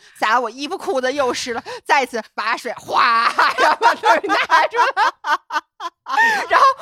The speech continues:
把它又开膛破肚放在那儿，坐那儿等。“您能快点给我寄吗？北京好干啊。”然后三天以后寄来了，我装上走了。然后就是上次我讲这个故事，就是他又提醒我让我洗。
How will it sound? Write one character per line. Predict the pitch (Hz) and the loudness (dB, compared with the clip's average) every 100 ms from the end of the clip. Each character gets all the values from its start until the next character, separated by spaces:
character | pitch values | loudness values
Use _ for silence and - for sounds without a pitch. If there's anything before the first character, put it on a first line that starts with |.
| 605 | -4
把 | - | 0
它 | 523 339 | 2 2
又 | 381 330 | 0 0
开 | - 320 | 0 2
膛 | 320 | 2
破 | 330 403 | 0 -2
肚 | 302 311 | -2 -2
放 | - 320 | 0 0
在 | 285 | 0
那 | 277 | -6
儿， | 302 508 440 | -8 -10 -8
坐 | 330 | -4
那 | 311 | 0
儿 | 277 | 0
等。 | - 240 214 - 359 | 2 0 0 -6 -8
“您 | 294 320 | -4 -2
能 | 392 | -2
快 | - 381 | 0 0
点 | 262 226 | 2 0
给 | |
我 | 262 226 | 0 0
寄 | - 285 | -2 -10
吗？ | 269 262 | -8 -6
北 | 247 226 | -4 -4
京 | 302 | -4
好 | - - 214 | -2 2 2
干 | 208 254 254 | 2 -2 0
啊。” | 233 - - | -2 -6 -6
然 | 233 | -4
后 | - | -2
三 | 254 254 | -2 -4
天 | 247 | -4
以 | 202 | -6
后 | - 214 | -4 -4
寄 | - 226 | -6 -8
来 | 208 180 | -6 -6
了， | 165 - 294 | -8 -14 -10
我 | 262 302 | -6 -6
装 | - 240 | -2 -2
上 | 240 254 | -2 -4
走 | 202 151 | -6 -4
了。 | 175 - 523 403 | -8 -10 -14 -4
然 | 240 254 | 0 0
后 | - 285 262 | 4 2 2
就 | 269 | -4
是 | 269 | -4
上 | 320 - | -2 -4
次 | 330 | -4
我 | 247 226 | -6 -6
讲 | - 185 | -4 -6
这 | 196 | -6
个 | 214 | -10
故 | 277 226 | -10 -12
事， | 226 170 - - | -10 -12 -14 -20
就 | - 539 | -4 0
是 | 359 320 - | 0 -4 -6
他 | - 339 | -2 0
又 | 320 - 339 - | 2 2 2 -2
提 | - 294 | -12 -12
醒 | - 330 381 | -12 -6 -2
我 | 415 294 427 247 | 0 0 2 2
让 | 330 330 | 4 2
我 | 262 330 | 2 2
洗。 | 440 _ 381 - | 0 _ -6 -4